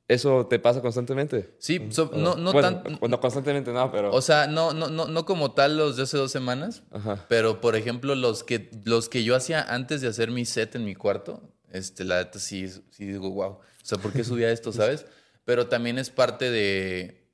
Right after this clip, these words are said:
Speaker 2: de lo que te digo, o sea, siento que está muy chido ver ese proceso porque, por ejemplo, o sea, como ya te mencioné, o sea, literalmente ya, ya son cuatro años de empezar a ver, de haber empezado a crear contenido y siento que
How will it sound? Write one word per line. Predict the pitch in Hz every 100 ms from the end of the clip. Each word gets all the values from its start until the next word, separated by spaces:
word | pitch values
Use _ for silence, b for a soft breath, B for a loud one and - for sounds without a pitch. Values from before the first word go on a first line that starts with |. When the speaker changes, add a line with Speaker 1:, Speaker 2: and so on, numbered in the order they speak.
| _
Speaker 2:
de | -
lo | 101
que | 107
te | 101
digo, | 98 135 120
o | 101
sea, | 104 95 92 92 b b b b _ _
siento | - 110 143 117
que | 120 98 -
está | 110 - 117
muy | 127 139
chido | 135 - 135 131 135 - -
ver | 104
ese | 117 120
proceso | 98 98 95 101 123 117
porque, | 104 95 104
por | 95
ejemplo, | 90 107 101 98 90 85
o | 87
sea, | 98
como | 95 92 92
ya | 92
te | 95
mencioné, | 113 101 92 92 104 127
o |
sea, | 104 104 90
literalmente | 90 90 98 101 107 113
ya, | 107 104 - _ _
ya | - 104
son | 127 113
cuatro | 127 120 123
años | 123 110
de |
empezar | 101 95 107
a | 107
ver, | 113
de | 98
haber | 101
empezado | 113 107 104
a |
crear | 104 104
contenido | 104 95 98 104 101 b b b b b
y | 104
siento | 110 104 113
que | - 104 98 92 -